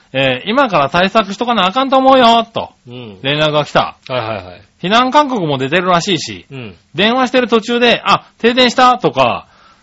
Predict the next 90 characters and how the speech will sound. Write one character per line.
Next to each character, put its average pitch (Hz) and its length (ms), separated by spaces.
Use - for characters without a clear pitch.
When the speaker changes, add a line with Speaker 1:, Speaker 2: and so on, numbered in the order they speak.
Speaker 1:
え 127 380
ー、 - 20
そ 208 220
う 214 40
い 220 100
う 202 160
ヒ 269 120
ヤ 247 120
ヒ 175 120
ヤ 110 300
す - 160
る 139 80
よ 143 80
う - 20
な 120 80
こ 120 100
と 165 100
も 113 140
起 110 60
こ 113 80
っ - 60
た。 - 280
Speaker 2:
う 131 40
ん。 107 480
Speaker 1:
は 127 420
い。 - 60
え 123 240
ー、 - 20
明 147 320
日、 - 120
大 175 120
阪 214 300
も 202 100
停 208 160
電 240 160
と 247 80
か 220 100
に 170 60
な 175 80
ら 226 100
な 262 120
か 220 60
っ 208 80
た 180 80
ら 160 80
い 160 40
い - 20
ん 170 40
や 165 120
け 143 80
ど、 113 280
Speaker 2:
ね。 135 240
Speaker 1:
ほ 151 100
ん 160 80
ま 160 100
台 170 180
風 175 100
や 185 120
め 214 80
て 220 80
ほ 226 100
し 226 160
い - 20
わ。 185 760
で 160 120
も 165 120
も 180 200
う - 20
二 220 200
十 208 140
五、 185 200
二 214 160
十 220 100
六、 185 260
二 220 200
十 208 120
七 202 260
号 233 140
も 180 120
で 160 100
き 156 60
て - 80
る 233 80
ら 220 100
し 214 80
い 254 80
か 220 80
ら 185 60
気 233 140
を、 233 140